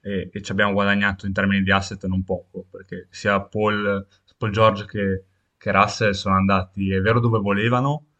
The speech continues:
è vero, quando volevano, ma a-, al prezzo che diceva Presti,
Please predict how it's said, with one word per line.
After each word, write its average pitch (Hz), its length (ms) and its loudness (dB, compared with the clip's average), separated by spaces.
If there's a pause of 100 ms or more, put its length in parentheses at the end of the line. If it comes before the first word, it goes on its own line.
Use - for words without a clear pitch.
(560)
è 104 120 -4
vero, 107 280 2
quando 113 360 4
volevano, 131 640 2
ma 101 300 0 (640)
a-, - 160 -10
al 110 160 4
prezzo - 320 2
che 113 80 -2
diceva 101 300 -2
Presti, 90 460 -8